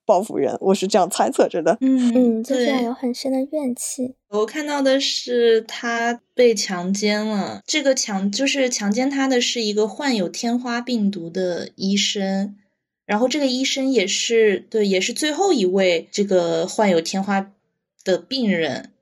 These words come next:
Speaker 2: 被强奸之后被扔到井里了。
Speaker 1: 啊。
Speaker 2: 他没有复仇成功，当时。而且他被强奸的时候也是被传染了这个天花病毒。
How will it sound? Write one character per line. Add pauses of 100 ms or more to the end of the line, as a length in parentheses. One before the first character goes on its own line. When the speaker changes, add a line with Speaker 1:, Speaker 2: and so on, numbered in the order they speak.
(120)
Speaker 2:
被
强
奸
之
后
被
扔
到
井
里
了。
Speaker 1:
啊。 (320)
Speaker 2:
他
没
有
复
仇
成
功，
当
时。 (300)
而
且
他
被
强
奸
的
时
候
也
是
被
传
染
了
这
个
天
花
病
毒。